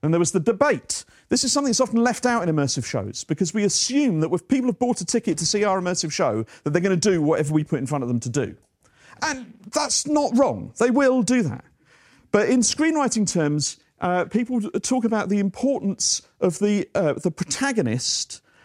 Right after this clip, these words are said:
having an internal struggle about whether they're gonna step into the story. If you've seen Star Wars Episode Four, A New Hope, the first one that was made, if you haven't seen it, why not?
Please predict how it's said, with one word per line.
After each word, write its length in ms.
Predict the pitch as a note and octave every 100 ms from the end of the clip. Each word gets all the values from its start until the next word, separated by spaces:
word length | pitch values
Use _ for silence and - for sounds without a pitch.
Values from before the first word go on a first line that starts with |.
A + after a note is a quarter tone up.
| _ - -
having 300 | B3+ A#3+ A3
an 120 | A3
internal 480 | A#3 - A#3 A3+ G#3
struggle 400 | - A#3+ F#3+ C3+
about 240 | D3 D3+
whether 100 | D#3
they're 80 | D#3
gonna 160 | D#3+
step 300 | C#3+ - C#3
into 160 | E3 D3
the 80 | C3
story. 420 | - D#3 G#2 - - - -
If 80 | G3
you've 100 | F3+
seen 320 | - C4 A#3+
Star 400 | - - C4 B3+
Wars 480 | D3+ F3 A#3 - - - _ -
Episode 360 | G3+ A3+ A3+
Four, 380 | - A3 G3+ A#3
A 40 | A3
New 220 | A#3 A#3
Hope, 280 | G3 G#3+ -
the 140 | F#3+
first 320 | - A#3 G#3
one 140 | A3+ A3
that 60 |
was 140 | D#3+ E3+
made, 300 | F#3 G#3+ F3
if 100 | C#3
you 60 |
haven't 140 | F3 F#3
seen 200 | E3+ F3+
it, 160 | -
why 200 | C#3 D3+
not? 280 | D3+ G3 -